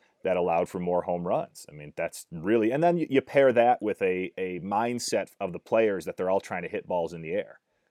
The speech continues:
You know, it just happened to be kind of a perfect convergence of a season where guys were trying to hit the ball in the air and a ball that was flying just a little bit further because it was on one end of the tolerance scale.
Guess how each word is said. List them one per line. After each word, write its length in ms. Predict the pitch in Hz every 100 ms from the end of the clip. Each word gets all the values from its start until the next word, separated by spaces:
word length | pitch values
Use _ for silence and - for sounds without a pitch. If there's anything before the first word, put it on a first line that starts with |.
| _
You 80 | 87
know, 60 |
it 80 | 85
just 140 | - 92
happened 220 | 104 -
to 80 | 82
be 80 |
kind 180 | - 90
of 80 | 78
a 60 | 76
perfect 400 | - 95 87 -
convergence 560 | 82 87 107 85 76
of 100 | 80
a 80 | 76
season 460 | - 107 107 98 87
where 100 | 82
guys 320 | 85 95 92
were 60 |
trying 280 | 85 98 98
to 40 | 101
hit 140 | 107
the 80 | 98
ball 240 | 95 98
in 40 | 92
the 120 | 85
air 260 | 82 82 - _ _ -
and 120 | 95
a 40 |
ball 240 | 87 98 101
that 120 | 98
was 120 | -
flying 400 | - 101 107 101
just 160 | 85 90
a 40 |
little 260 | 87 95 101
bit 180 | 98 -
further 380 | 95 90 101
because 340 | 87 - 87 80
it 80 | -
was 160 | 82
on 280 | 87 87 87
one 220 | 87 98
end 240 | 90 92 87
of 120 | 71
the 40 |
tolerance 520 | - 101 127 95 71
scale. 400 | - 82 80 101